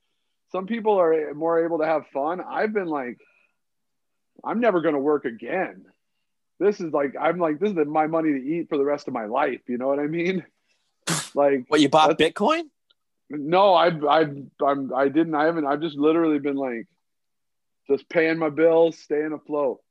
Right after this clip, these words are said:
Speaker 1: and I'm fine.
Speaker 2: I've
Speaker 1: Like,
Speaker 2: done
Speaker 1: I, I
Speaker 2: that the whole way, except I've put money in stocks and Bitcoin the whole way. So I've also blown a couple, couple
Speaker 1: <laughs>
Speaker 2: checks.
Speaker 1: I was gonna say, have you made, but, but is it sitting there? Are you making a little money?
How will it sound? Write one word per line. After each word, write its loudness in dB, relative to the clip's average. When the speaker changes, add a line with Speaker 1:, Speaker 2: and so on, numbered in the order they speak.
Speaker 1:
and -12
I'm -4
fine. -2
Speaker 2:
I've 8
Speaker 1:
Like, 2
Speaker 2:
done 8
Speaker 1:
I, 2
I 4
Speaker 2:
that 2
the 6
whole 6
way, 6
except -8
I've 0
put -8
money -4
in -8
stocks 0
and -10
Bitcoin -4
the -8
whole -2
way. -2
So -6
I've -2
also -4
blown -4
a -10
couple, -10
couple -8
Speaker 1:
<laughs> 2
Speaker 2:
checks. -4
Speaker 1:
I -2
was -4
gonna 0
say, 0
have -4
you -4
made, 0
but, -4
but 0
is -2
it -6
sitting -2
there? -2
Are -2
you -2
making -2
a -2
little 0
money? -4